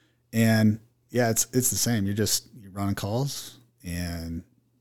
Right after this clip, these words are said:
uh, doing reports and learning the systems and the processes, and, uh, your field trainer's guiding you through, and then, of course,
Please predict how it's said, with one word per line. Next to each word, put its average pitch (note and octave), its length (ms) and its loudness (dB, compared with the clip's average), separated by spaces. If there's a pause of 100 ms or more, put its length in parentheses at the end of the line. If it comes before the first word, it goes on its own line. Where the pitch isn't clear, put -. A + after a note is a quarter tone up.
(320)
uh, E2+ 520 -6
doing F#2 200 -4
reports A#2+ 600 -8
and D#2+ 360 -14
learning G2+ 360 -2
the F2+ 80 -6
systems A#2+ 580 -2
and E2 80 -6
the E2 60 -10
processes, A2 640 -2
and, F2 160 -4 (840)
uh, E2 280 -6 (1400)
your F2 600 -4
field G2 200 -2
trainer's G2+ 340 0
guiding G2 340 0
you F#2+ 80 -2
through, G#2+ 280 2
and G#2+ 80 2
then, F2+ 120 -2
of F2+ 80 -8
course, - 360 -8